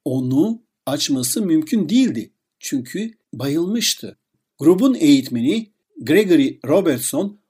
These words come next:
uzaktan onları izliyordu. Debbie'nin yüzü kanlar içinde olduğunu fark etti ve ani bir karar verdi.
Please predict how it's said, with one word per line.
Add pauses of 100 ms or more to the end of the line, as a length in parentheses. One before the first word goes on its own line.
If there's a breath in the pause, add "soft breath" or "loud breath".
(160)
uzaktan
onları
izliyordu. (320)
Debbie'nin
yüzü
kanlar
içinde
olduğunu
fark
etti (540)
ve (100)
ani
bir
karar
verdi.